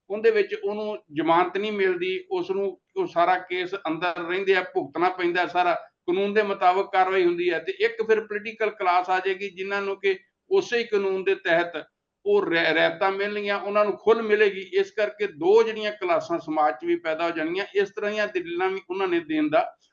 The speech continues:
ਯਤਨ ਕੀਤਾ, ਪਰ ਕੋਰਟ ਨੇ ਉਹਨਾਂ ਦੀ ਇਸ ਕਿਸੇ ਵੀ ਗੱਲ ਨੂੰ ਨਹੀਂ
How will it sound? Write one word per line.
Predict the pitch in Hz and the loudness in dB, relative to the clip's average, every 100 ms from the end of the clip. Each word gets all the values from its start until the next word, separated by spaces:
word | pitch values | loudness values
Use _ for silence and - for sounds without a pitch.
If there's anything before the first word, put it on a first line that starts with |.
| _ - | _ 4
ਯਤਨ | 202 220 208 | 6 6 -2
ਕੀਤਾ, | 151 139 139 | -4 -6 -6
ਪਰ | 139 202 | -2 -2
ਕੋਰਟ | 196 202 196 208 | 0 4 6 4
ਨੇ | 220 | -4
ਉਹਨਾਂ | 214 208 220 220 | -4 -4 0 0
ਦੀ | 214 | -2
ਇਸ | 202 196 214 | -4 2 2
ਕਿਸੇ | - 196 175 220 | 2 -6 2 2
ਵੀ | 233 | 2
ਗੱਲ | 208 180 170 | 2 4 4
ਨੂੰ | 170 170 - _ _ _ _ - | 2 0 -4 _ _ _ _ -4
ਨਹੀਂ | 165 233 214 | 0 0 0